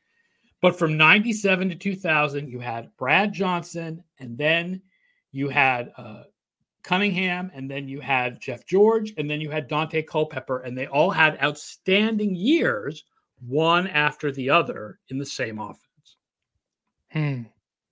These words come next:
Speaker 1: But Cunningham
Speaker 2: Would you
Speaker 1: was the best of them, just like Purdy is the best of anybody who's been with the forty-niners.
Speaker 2: Okay, so this is, this segues perfectly into what I wanted to ask. So, I, you look at the Niners, and obviously they're, they're loaded. It's Christian McCaffrey and Deebo Samuel. We know all the names.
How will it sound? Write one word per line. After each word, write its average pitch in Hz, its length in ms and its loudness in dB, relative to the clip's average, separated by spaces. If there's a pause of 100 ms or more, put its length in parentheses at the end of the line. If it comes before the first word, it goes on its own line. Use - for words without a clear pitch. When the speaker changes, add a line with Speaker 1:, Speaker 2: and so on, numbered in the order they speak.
(320)
Speaker 1:
But - 140 2
Cunningham 220 260 8
Speaker 2:
Would 185 180 12
you 262 140 8
Speaker 1:
was 233 120 -2
the - 40 -10
best 190 300 4
of 117 100 -8
them, 107 300 -14
just 147 220 -6
like 147 180 0
Purdy 147 500 4
is 143 140 -4
the 151 100 -2
best - 320 -6
of 131 80 -10
anybody 127 420 -4
who's 123 140 -6
been 113 160 -10
with 107 140 -10
the - 60 -18
forty-niners. - 600 -16 (720)
Speaker 2:
Okay, 196 200 8
so 202 120 2
this 214 200 8
is, 175 180 2
this 214 320 4 (120)
segues 180 480 6
perfectly 170 380 4
into 151 120 2
what 151 120 6
I 143 40 6
wanted 139 220 0
to 131 60 0
ask. 131 280 0
So, 151 320 4 (760)
I, 202 80 2
you 180 260 4
look 202 140 8
at 208 60 2
the 180 80 4
Niners, 170 320 4
and 151 80 2
obviously 151 380 2
they're, 135 260 0
they're 135 240 -6
loaded. 139 380 2
It's 120 180 -8
Christian 139 300 -2
McCaffrey 135 340 0
and 123 100 -8
Deebo 131 240 -2
Samuel. 131 360 -4
We 127 80 -8
know 143 120 4
all 131 120 4
the 123 80 -8
names. 135 420 -10